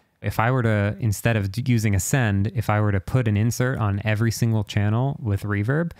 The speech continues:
it's gonna max out my C P U in no time. Actually, let's try it.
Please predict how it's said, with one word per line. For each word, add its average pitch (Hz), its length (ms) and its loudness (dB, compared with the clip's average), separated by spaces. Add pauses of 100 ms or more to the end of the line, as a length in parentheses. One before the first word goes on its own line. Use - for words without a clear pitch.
(260)
it's - 180 -4
gonna 107 180 2
max 101 340 0
out 104 140 0
my 98 100 -2
C 110 200 -2
P 104 140 -2
U 101 280 0
in 98 160 -6
no 98 160 -4
time. 117 360 -8 (680)
Actually, 113 300 -4
let's 107 240 -4
try - 300 -6
it. - 200 -12